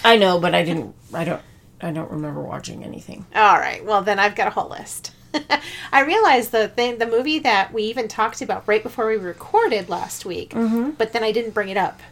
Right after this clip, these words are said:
Speaker 2: was, uh, Jim and I had gone to see, uh, The Meg, uh,
Speaker 1: Oh,
Speaker 2: in
Speaker 1: yeah.
Speaker 2: the theater. And I thought it was a lot of fun. It's, um, very silly and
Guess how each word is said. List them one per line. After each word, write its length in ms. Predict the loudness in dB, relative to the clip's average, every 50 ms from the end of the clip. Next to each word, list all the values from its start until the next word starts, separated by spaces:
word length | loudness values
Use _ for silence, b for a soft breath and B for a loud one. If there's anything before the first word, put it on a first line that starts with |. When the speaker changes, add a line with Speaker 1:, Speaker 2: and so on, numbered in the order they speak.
| -20 b b b b b b -2
Speaker 2:
was, 320 | 0 0 0 0 0 0
uh, 180 | 0 0 0 0
Jim 180 | 0 -2 -2 0
and 80 | 0 0
I 80 | 0
had 120 | 0 -2 -4
gone 180 | -6 -6 -6 -6
to 60 | -8
see, 360 | -10 -10 -8 -6 -4 -4 -4
uh, 180 | -4 -4 -6 -6
The 120 | -6 -6
Meg, 360 | -6 -4 -4 -6 -6 -10 -16 -20 -20 -20 -20 _ _ -20 -20 b b b b b b b b b b -2
uh, 280 | 0 2 2 2 2 2
Speaker 1:
Oh, 40 |
Speaker 2:
in 80 | 2 2
Speaker 1:
yeah. 100 | 2 2 0
Speaker 2:
the 20 | 0
theater. 400 | 0 0 0 0 -2 -6 -10 -12 -8 -4
And 460 | -4 -2 -2 -2 -2 -2 -4 -6 -8 -10 -16 -20 -2 4
I 220 | 6 6 6 6
thought 180 | 4 2 2 2
it 60 | 2
was 100 | -2 -4
a 60 | -6
lot 180 | -6 -6 -6 -6
of 80 | -8 -8
fun. 400 | -8 -8 -8 -8 -8 -10 -12 -2
It's, 320 | 2 2 2 2 2 -6 -4 -4
um, 240 | -4 -2 -2 -4
very 300 | -2 0 0 0 0 -2
silly 560 | -4 -4 -4 -2 -2 -2 -2 -2 -4 -4 -4 -4
and 580 | -6 -4 -4 -4 -4 -4 -4 -6 -6 -8 -10